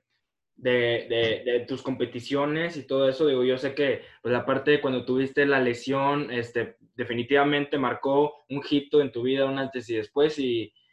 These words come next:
pero dentro de, de la parte de las competiciones, este, pues, claro que no todo siempre,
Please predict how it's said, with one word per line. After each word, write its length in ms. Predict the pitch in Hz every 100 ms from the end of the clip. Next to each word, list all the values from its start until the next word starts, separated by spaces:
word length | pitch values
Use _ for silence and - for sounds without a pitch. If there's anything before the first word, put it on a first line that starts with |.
| _ _ _ _ _ _
pero 540 | - 139 139 135 135 - - _ _
dentro 480 | 139 156 165 180 185
de, 300 | 180 151 -
de 100 | 131
la 240 | 123 120
parte 280 | 135 143 160
de 40 | 165
las 160 | 156
competiciones, 1040 | - 135 123 - 110 135 135 151 156 - -
este, 840 | 117 113 - - 117 110 107 104 - _ -
pues, 100 | 113
claro 300 | 147 151 151
que 260 | 139 127
no 240 | 127 135 -
todo 480 | 143 143 143 143 131
siempre, 300 | 139 131